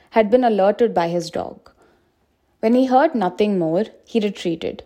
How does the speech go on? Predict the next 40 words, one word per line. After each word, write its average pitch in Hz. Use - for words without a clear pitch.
Raman 185
stayed 202
hidden 202
in 254
the 233
shadows 170
as 190
he 185
waited 175
for 180
the 170
dog 160
and 208
Jeta 170
to 175
fall 165
asleep. 165
In 196
less 175
than 185
an 180
hour, 170
as 185
the 202
colony 196
slumbered, 165
his 220
crowbar 185
picked -
a 180
target 170
and 185
went 165
to -
s-, -
work. 170
On 190
the 180
fifth 240
strike 170